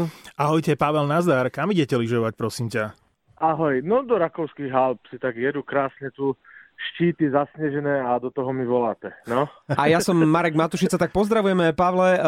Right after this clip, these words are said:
Speaker 3: ty šoferuješ aj telefonuješ, lebo to nie je bezpečné, pozor, to musíme povedať. Ty si prísediaci, hej?
Speaker 2: <laughs> Áno, som prísediaci.
Speaker 3: Dobre, do-, znelo to veľmi, eh, presvedčivo. <laughs> Poďme sa teda venovať, eh,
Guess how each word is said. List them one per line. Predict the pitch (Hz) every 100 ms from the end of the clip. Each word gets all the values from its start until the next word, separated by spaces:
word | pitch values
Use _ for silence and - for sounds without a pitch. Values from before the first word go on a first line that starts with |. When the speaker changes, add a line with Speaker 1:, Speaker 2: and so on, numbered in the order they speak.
| 151 151 -
Speaker 3:
ty | 208
šoferuješ | - 208 226 208 196 208
aj | 190
telefonuješ, | - 160 160 233 277 160
lebo | 151 156
to |
nie | 165 214
je | 190
bezpečné, | - 233 139 113
pozor, | 160 151
to | 143
musíme | 139 151 131
povedať. | 170 180 110
Ty | -
si | 151 180 175
prísediaci, | - 185 190 165 120 107 113
hej? | 120 165 214 _ _ _ _ _ _
Speaker 2:
<laughs> | - - 202 -
Áno, | 180 175 135
som | 156
prísediaci. | 160 151 - 127 107
Speaker 3:
Dobre, | 175 175 139 113
do-, | 160 180
znelo | 175 170 226
to | 220 196
veľmi, | 190 202 185 175
eh, | 156 151 151 147
presvedčivo. | - 165 170 170 - 135 113 117 - - 190 220 -
<laughs> | - 170 - - 170 170 -
Poďme | 269 311
sa | 220 208
teda | 190 165
venovať, | 180 185 143
eh, | -